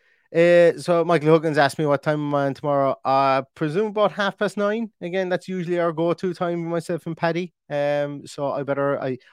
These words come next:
I've actually just hung him out to dry 'cause I haven't even asked him, is he coming on tomorrow? But I think we tentatively said it would be tomorrow anyway. But, um, uh, either way, I'll be on about half past nine, uh, as well. Um, Christian Purslow, Christian Purslow, just to finish out here as well for,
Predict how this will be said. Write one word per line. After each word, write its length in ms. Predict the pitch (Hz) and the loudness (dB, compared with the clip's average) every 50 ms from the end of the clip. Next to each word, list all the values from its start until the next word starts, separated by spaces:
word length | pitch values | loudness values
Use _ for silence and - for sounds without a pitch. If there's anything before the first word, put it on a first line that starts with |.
| - - | -8 -6
I've 140 | 139 127 131 | -6 -2 0
actually 280 | 131 131 - - 143 127 | -2 -2 -2 -6 -10 -6
just 220 | 120 135 127 - | -6 -6 -6 -6
hung 140 | - 143 139 | -6 -4 -4
him 100 | 135 135 | -4 -4
out 120 | 131 120 | -4 -6
to 60 | 110 | -6
dry 160 | - 156 156 139 | -4 -4 -4 -2
'cause 120 | - - | -2 -4
I 60 | 104 | -4
haven't 160 | 113 120 123 | -4 -4 -6
even 140 | 113 110 113 | -8 -8 -6
asked 260 | 120 131 127 - - | -6 -6 -8 -8 -12
him, 80 | 127 120 | -10 -10
is 80 | 107 117 | -10 -10
he 80 | 117 | -12
coming 240 | - - 120 117 113 | -12 -12 -12 -10 -10
on 100 | 110 104 | -10 -12
tomorrow? 360 | - - 127 127 127 117 110 | -12 -12 -8 -6 -4 -4 -6
But 180 | 107 113 110 - _ _ _ _ 104 | -6 -8 -12 -12 _ _ _ _ -18
I 40 | |
think 180 | - - 139 120 | -12 -12 -10 -10
we 120 | 127 110 | -10 -12
tentatively 680 | - - - - 143 131 - - 123 120 110 117 117 113 | -12 -14 -12 -10 -10 -10 -10 -10 -12 -10 -8 -6 -8 -8
said 240 | 101 - 120 113 107 | -6 -6 -6 -6 -6
it 100 | 110 - | -8 -10
would 120 | 127 120 104 | -12 -12 -10
be 140 | 113 110 | -10 -12
tomorrow 380 | - _ 113 110 104 104 107 110 | -10 _ -10 -8 -6 -4 -4 -4
anyway. 280 | 117 113 107 107 104 101 | -4 -6 -6 -8 -8 -8
But, 160 | 95 104 - _ _ _ _ _ _ - | -8 -12 -14 _ _ _ _ _ _ -8
um, 360 | 107 107 107 104 104 104 - _ - | -4 -4 -4 -4 -6 -8 -12 _ -8
uh, 100 | 107 104 - | -8 -8 -6
either 200 | - 139 113 117 | -6 -6 -6 -4
way, 160 | 110 110 98 - - | -4 -4 -4 -4 -6
I'll 120 | 117 107 101 | -8 -10 -8
be 120 | 101 107 | -6 -6
on 120 | 104 101 | -6 -6
about 220 | 95 90 98 92 - | -8 -8 -10 -8 -8
half 200 | 104 95 - _ | -8 -10 -10 _
past 200 | 76 - - - | -16 -16 -14 -14
nine, 180 | 101 95 90 - _ _ _ _ _ _ _ | -14 -14 -14 -16 _ _ _ _ _ _ _
uh, 220 | - 85 87 85 - - | -10 -8 -6 -6 -8 -8
as 100 | 110 92 87 | -12 -14 -8
well. 220 | 107 95 90 90 - _ _ _ - - - _ _ _ - | -6 -4 -4 -6 -8 _ _ _ -20 -20 -20 _ _ _ 4
Um, 500 | 180 196 202 202 208 208 208 208 185 - _ _ _ _ _ _ _ _ - - _ _ _ _ _ _ _ _ _ _ _ _ _ _ _ _ _ _ _ _ _ _ _ - | 6 8 10 10 8 8 6 2 -2 -4 _ _ _ _ _ _ _ _ -20 -20 _ _ _ _ _ _ _ _ _ _ _ _ _ _ _ _ _ _ _ _ _ _ _ 0
Christian 300 | - 220 226 - 226 196 | 2 2 4 4 4 6
Purslow, 400 | 185 196 175 135 135 120 - - _ _ _ - | 8 6 6 6 4 0 -2 -2 _ _ _ -2
Christian 300 | 165 151 - - 147 - | 0 0 0 0 -4 -2
Purslow, 280 | 151 139 123 127 117 | 0 0 2 2 0
just 200 | 107 135 123 - | 0 -2 -2 -2
to 80 | - 123 | -6 -4
finish 280 | - 147 139 120 - | -2 -2 -2 -2 0
out 200 | 139 127 120 110 | 0 -2 0 -2
here 160 | 123 117 110 104 | -4 -4 -4 -6
as 100 | - - | -6 -4
well 180 | 113 107 104 98 | -4 -4 -4 -4
for, 360 | - - 107 104 101 101 - | -8 -10 -10 -8 -8 -8 -8